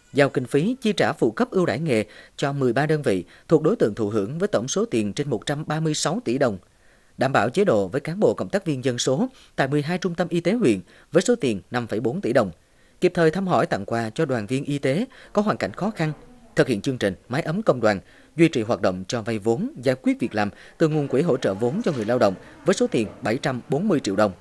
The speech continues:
Sở Y tế đã ban hành kế hoạch củng cố, hoàn thiện, nâng cao chất lượng hoạt động của y tế cơ sở trong tình hình mới, với mục tiêu hoàn thiện mô hình tổ chức, quản lý, đầu tư cơ sở vật chất, thiết bị y tế,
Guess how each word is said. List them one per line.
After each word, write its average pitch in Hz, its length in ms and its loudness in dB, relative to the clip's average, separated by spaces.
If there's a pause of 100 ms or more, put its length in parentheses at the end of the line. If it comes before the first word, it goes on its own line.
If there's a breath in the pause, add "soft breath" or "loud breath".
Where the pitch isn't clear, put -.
(800)
Sở 185 120 4
Y 190 120 4
tế 196 240 2
đã - 80 4
ban 180 160 2
hành 113 260 -2
kế 170 160 -2
hoạch 240 280 0
củng 120 180 -4
cố, 180 300 2
hoàn 110 160 -2
thiện, 95 200 -4 (260 loud breath)
nâng 120 120 0
cao 104 140 -2
chất - 180 -2
lượng 117 120 0
hoạt 101 140 -4
động 98 220 0
của 113 120 -4
y 143 140 0
tế 170 140 0
cơ 143 140 2
sở 120 300 2 (320 loud breath)
trong 131 180 0
tình 117 120 2
hình 113 140 -4
mới, 143 280 0 (280 soft breath)
với 196 140 2
mục 214 160 0
tiêu 135 180 2
hoàn 123 200 -4
thiện 95 260 -2
mô 143 140 0
hình 131 140 -2
tổ 110 140 0
chức, - 320 -2
quản 107 180 2
lý, 156 240 0 (260 loud breath)
đầu 113 160 4
tư 123 180 0
cơ 120 160 0
sở 104 120 -2
vật 98 200 -2
chất, 185 180 -2 (220 loud breath)
thiết 233 140 0
bị 123 80 2
y 120 160 -4
tế, 147 280 0